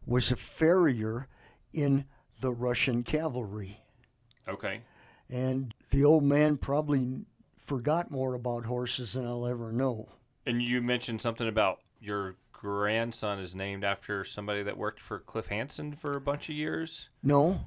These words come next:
Speaker 1: no,
Speaker 2: No?
Speaker 1: no, no.
Speaker 2: Okay. My,
Speaker 1: Um,
Speaker 2: my apologies.
Speaker 1: No. S-, Roy Martin
Speaker 2: Uh-huh.
Speaker 1: worked for Cliff Hansen.
Speaker 2: Okay.
Speaker 1: And, um, he started, um, taking care of Cliff Hansen's cows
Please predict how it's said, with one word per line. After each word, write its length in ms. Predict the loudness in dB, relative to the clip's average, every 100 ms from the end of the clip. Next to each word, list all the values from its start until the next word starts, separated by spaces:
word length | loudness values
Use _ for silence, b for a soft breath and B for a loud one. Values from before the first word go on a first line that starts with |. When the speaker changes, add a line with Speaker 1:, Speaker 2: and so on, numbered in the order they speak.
| -10
Speaker 1:
no, 220 | 0 6 6
Speaker 2:
No? 100 | 8
Speaker 1:
no, 200 | 6 6
no. 60 | 2
Speaker 2:
Okay. 220 | 2 -4 -4
My, 300 | 2 6 8
Speaker 1:
Um, 180 | 8 6
Speaker 2:
my 120 | 4
apologies. 580 | 0 2 0 0 -10 -14 -20 -18 -2
Speaker 1:
No. 320 | 2 2 0 B B B B B _ _ _ _ -20 _ -14
S-, 200 | -10 -10 -8
Roy 360 | 0 4 6
Martin 640 | 6 6 4 4 0 -12 -14 _ -12
Speaker 2:
Uh-huh. 220 | -4 2
Speaker 1:
worked 260 | 4 2 0
for 280 | -10 -8 -8
Cliff 320 | -4 -4 -4
Hansen. 640 | -6 -6 -6 -6 -6 -10 -12 -2
Speaker 2:
Okay. 360 | 0 0 -2 -4 -4
Speaker 1:
And, 380 | 0 0 2
um, 220 | 2 2 2
he 120 | 0
started, 760 | 0 0 2 4 2 0 0
um, 320 | 4 4 2 0 2
taking 360 | 4 4 2 0
care 280 | 2 2
of 180 | 2 -2 _ -14
Cliff 400 | -2 0 -2 -6
Hansen's 580 | -6 -4 -4 -4 -6 -4
cows 640 | -4 -2 -2 -2 -4